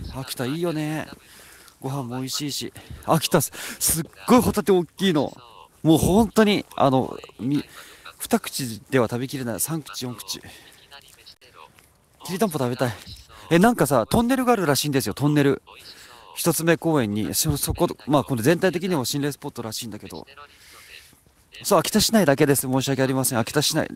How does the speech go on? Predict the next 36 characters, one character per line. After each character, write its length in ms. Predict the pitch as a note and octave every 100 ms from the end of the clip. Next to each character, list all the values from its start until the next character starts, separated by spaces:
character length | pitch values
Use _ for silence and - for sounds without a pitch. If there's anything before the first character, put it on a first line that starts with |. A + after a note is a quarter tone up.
| -
し 100 | -
か 80 | G3+
も 120 | C#3+
今 180 | - A#3
夜 100 | E3+
で 60 |
終 80 | A2+
わ 80 | B2
り 60 | B2+
で 100 | C#3
す。 100 | G#2
あ 60 |
し 80 | -
か、 100 | -
秋 220 | - G#2+ -
田 100 | B2+
市 140 | B2
内 140 | B2+
の 160 | A2 G#2+ - - -
外 200 | - -
配 160 | A#2+ A#2+
信 160 | - F#2+
は 220 | F#2+ -
今 140 | - C3+
夜 80 | A2
で 140 | F2 -
終 80 |
わ 80 | G2+
り 80 | G2+
で 100 | G#2+
す。 260 | - - - _ _ _ - _ - _
次 220 | - D#3
は 120 | E3+ A#2
も 280 | A2 G2 - -
う、 40 |
ば-、 80 | G#2+